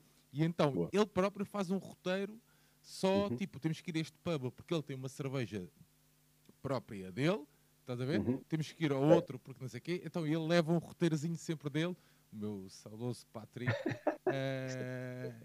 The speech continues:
Speaker 1: e leva sempre um roteirozinho dele com todos os spots onde nós temos que ir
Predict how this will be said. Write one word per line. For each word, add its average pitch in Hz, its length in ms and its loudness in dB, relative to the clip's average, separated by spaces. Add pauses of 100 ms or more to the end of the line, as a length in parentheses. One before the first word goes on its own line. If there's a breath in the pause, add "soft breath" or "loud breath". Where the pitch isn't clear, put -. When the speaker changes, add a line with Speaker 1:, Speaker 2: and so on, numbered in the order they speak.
Speaker 1:
e 139 240 0
leva 165 260 6
sempre 170 220 4
um 160 40 0
roteirozinho 165 520 0
dele 180 240 4
com 185 140 -4
todos 180 280 -2
os 190 120 2
spots - 360 -6
onde 190 120 -2
nós 190 180 -2
temos 185 320 -2
que 190 340 -8
ir 190 300 2